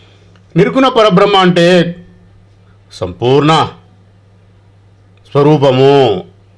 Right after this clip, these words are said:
పరమాత్మ. ఇది ఆధ్యా-, ఆధ్యాత్మిక తత్వంలో ప్రకృతి రూపం, గుణాలు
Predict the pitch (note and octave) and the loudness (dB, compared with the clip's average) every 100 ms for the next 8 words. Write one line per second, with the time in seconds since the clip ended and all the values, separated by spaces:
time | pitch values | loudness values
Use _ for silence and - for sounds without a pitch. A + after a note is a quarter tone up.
0 | _ _ _ _ _ A#2+ A#2+ B2+ B2 B2 | _ _ _ _ _ -4 -2 -2 -2 -4
1 | A#2 A#2+ A2+ A2+ B2 C3 A2+ A2+ C3+ C#3 | -4 -2 -2 -2 -4 -2 -2 -2 -2 -2
2 | C#3 C3 - A2+ A#2+ C#3+ E3+ G3 F3+ G#3 | -2 -6 -6 -4 -2 -2 -2 -2 -2 -2
3 | F#3 C3+ - C#3 C#3 C#3 C#3 C#3 - _ | -4 -4 -4 -4 -2 -2 -2 -6 -20 _
4 | _ _ C3 C#3 - E3 F3 E3+ D3+ A2+ | _ _ -6 -6 -2 -2 0 0 0 -4
5 | C#3+ D#3+ D#3+ E3+ E3 - A2+ A#2+ C#3 D#3 | -2 0 0 0 -2 -6 -2 0 0 2
6 | E3+ F3 | 2 0